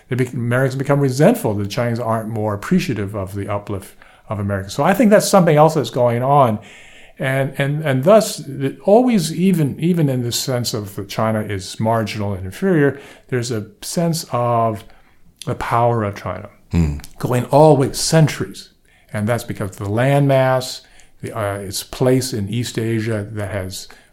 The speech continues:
Speaker 1: always appealed or attracted Americans. Americans have always been very interested in the Far East, and China is sitting right there,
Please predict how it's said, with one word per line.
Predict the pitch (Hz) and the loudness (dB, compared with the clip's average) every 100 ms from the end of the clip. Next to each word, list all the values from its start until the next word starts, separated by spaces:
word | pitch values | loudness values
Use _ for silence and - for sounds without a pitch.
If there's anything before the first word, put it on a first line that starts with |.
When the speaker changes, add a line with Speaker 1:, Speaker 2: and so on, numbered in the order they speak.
| - | -2
Speaker 1:
always | 120 117 107 | 0 2 -2
appealed | 98 - 151 147 131 | -8 4 6 6 4
or | 101 101 95 | 0 -4 -8
attracted | - 127 143 143 135 | -4 0 0 0 -2
Americans. | 127 127 123 117 107 | 0 0 0 -4 -4
Americans | 110 131 113 98 | 0 0 -2 -6
have | 104 | -2
always | 123 151 165 123 | 4 6 6 4
been | 113 | 0
very | 110 110 | -2 -4
interested | 101 101 95 104 | -6 -8 -10 -10
in | 95 | -10
the | |
Far | 92 101 98 | -6 -4 -2
East, | 113 147 - - _ - - - - | 0 -2 -4 -16 _ -20 -20 -20 -10
and | 113 107 101 98 | -4 -2 -2 -2
China | - 110 104 | -2 -2 -2
is | 92 | -4
sitting | - - 117 107 | -4 -2 -2 -2
right | 113 151 185 | 0 0 0
there, | 151 120 110 117 117 | 0 0 0 -2 -6